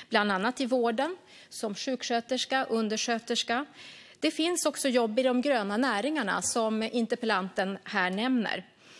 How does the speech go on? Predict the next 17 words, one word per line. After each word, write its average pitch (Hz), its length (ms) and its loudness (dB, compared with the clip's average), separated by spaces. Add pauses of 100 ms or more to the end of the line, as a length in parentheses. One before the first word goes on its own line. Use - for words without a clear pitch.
(200)
Inom 285 300 2
pedagogiskt 254 600 0
arbete, 240 600 -2
inom 262 340 -2
I 269 160 0
T-arbete, 202 800 -2 (300)
men 302 180 0
också 240 280 0
många 220 280 2
andra 196 360 2
viktiga 220 420 -2
yrken 185 300 -2
som 269 180 -4
företagssäljare, 226 1000 0
lokalvård 185 640 0 (220)
och 185 240 -6
lagerpersonal. 180 880 -2